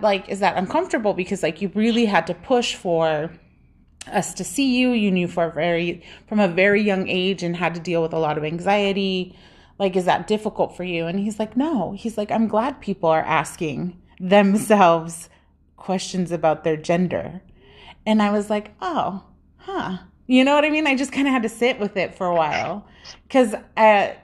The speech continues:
'cause I was like, "Do you feel like it, like, dimi-, dismisses your experience?" And he's like, "No." And so I think he's kind of relishing in this, like, preteen, or I guess they're teens now, like, conversations around gender and what does it mean and who are they?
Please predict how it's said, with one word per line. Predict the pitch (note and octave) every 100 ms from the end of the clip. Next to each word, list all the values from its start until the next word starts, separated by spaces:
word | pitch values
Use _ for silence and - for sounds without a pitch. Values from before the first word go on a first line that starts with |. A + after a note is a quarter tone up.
| _ _ _ _ G#3
'cause | C4+
I | C4
was | C4
like, | C4+
"Do | A#3+
you | C4+
feel | - C#4 C4+
like | B3+ A#3+
it, | -
like, | G3+ E3+
dimi-, | F#3 F3+ F3 -
dismisses | - F3+ G3 F3+ F#3 G3+ F3+
your | E3+ D#3 - -
experience?" | F3+ - - D#4 C#4+ C#4 B3
And | A3
he's | G#3 G3+
like, | G3
"No." | F#3 D3+ B3 F3+ A2+ C#3 - - -
And | A3+
so | C4+
I |
think | C4 D4 D4
he's | D4 -
kind | - B3
of | G#3+
relishing | F3+ F#3 A3 A3 G3+
in | F#3 E3+
this, | E3+ E3+
like, | D#3+ C#3+ C3+ - _ - - _ -
preteen, | - A3+ G#3+ G3+ F#3 - G#3 G3 G3 F#3+ F#3
or | E3+ F#3 -
I |
guess | F#3 G#3+
they're | F#3+ E3
teens | - A3 F#3+ F3+
now, | E3 D#3+ E3+ - - -
like, | G#3 G3
conversations | - G#3 F#3+ - G3+ G3+ G3
around | F3+ E3+ F3+
gender | F3 E3+ F3+
and | E3+
what | D#3 D#3+
does | F3
it | E3 F#3
mean | F#3 F3+ E3+
and | E3
who | D#3+ F3+
are | C#3 F#3+
they? | F#3+ D3+ C3+ G3+